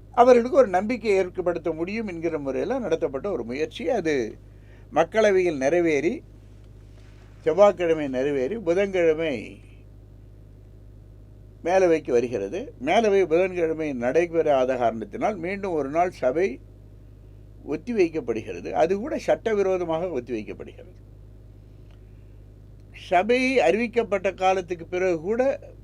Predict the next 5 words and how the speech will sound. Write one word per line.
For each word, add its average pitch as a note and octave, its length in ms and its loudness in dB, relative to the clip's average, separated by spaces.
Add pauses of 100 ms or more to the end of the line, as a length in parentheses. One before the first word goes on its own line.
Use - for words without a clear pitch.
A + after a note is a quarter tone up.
(400)
தொடர்வதற்கான G3 880 2
அதிகாரம் E3 580 2 (2000)
அவைத் F#3+ 320 2
தலைவருக்கு D3+ 460 2
உண்டு. C3+ 240 -6